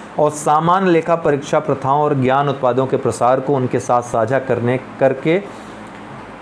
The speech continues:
कर प्रशासन को मजबूत करना है। तो ऐसा भारत और भूटान ने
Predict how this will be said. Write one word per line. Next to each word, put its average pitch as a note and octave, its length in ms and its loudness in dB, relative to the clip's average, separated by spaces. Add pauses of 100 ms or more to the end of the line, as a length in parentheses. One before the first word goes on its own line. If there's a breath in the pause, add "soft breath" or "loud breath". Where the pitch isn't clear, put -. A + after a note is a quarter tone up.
(420)
कर G#3+ 160 6
प्रशासन D#3 520 2
को E3+ 120 2
मजबूत C#3+ 420 2
करना D#3 260 2
है। D#3 100 2
तो D#3 160 4
ऐसा C3+ 260 4
भारत C3 400 2
और B2+ 100 2
भूटान C3 460 2
ने D#3+ 220 0